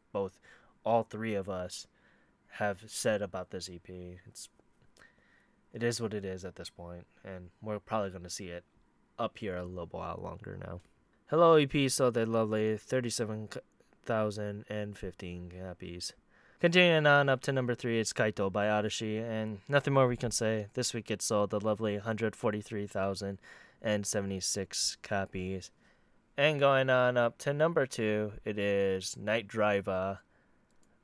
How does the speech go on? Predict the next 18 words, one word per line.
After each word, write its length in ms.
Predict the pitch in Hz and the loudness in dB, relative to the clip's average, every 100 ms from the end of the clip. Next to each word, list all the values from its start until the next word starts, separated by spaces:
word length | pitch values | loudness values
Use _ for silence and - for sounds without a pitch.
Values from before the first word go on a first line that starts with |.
| - | -8
by 200 | 110 104 | 0 0
the 180 | 101 101 | 0 -4
lovely 800 | 98 98 95 98 95 95 95 92 - | 0 -2 -2 -4 -2 -2 -6 -8 -8
Haruma 720 | 101 98 98 95 98 95 95 95 92 _ _ _ _ _ _ _ _ - | -4 -2 -4 -4 -4 -4 -4 -8 -14 _ _ _ _ _ _ _ _ -10
Miura. 720 | 104 98 95 92 92 95 92 | -6 -4 -4 -4 -4 -4 -6
So, 380 | - 107 110 - _ _ - - - - _ - - - - - - - _ | -8 -6 -6 -8 _ _ -20 -20 -20 -20 _ -20 -20 -20 -20 -20 -20 -20 _
see, 180 | - - | -12 -6
I 120 | 139 | -6
get 180 | 120 165 | -4 -4
really 220 | 110 92 - _ - | -4 -6 -14 _ -10
uncomfortable 720 | 107 98 104 95 95 92 92 | -10 -8 -10 -10 -12 -10 -10
when 100 | 95 | -12
I 60 | |
talk 260 | 98 98 - | -12 -12 -10
about 240 | 98 101 | -6 -6
him, 240 | 107 104 104 | -4 -6 0
<laughs> 40 | |
so. 200 | - | 0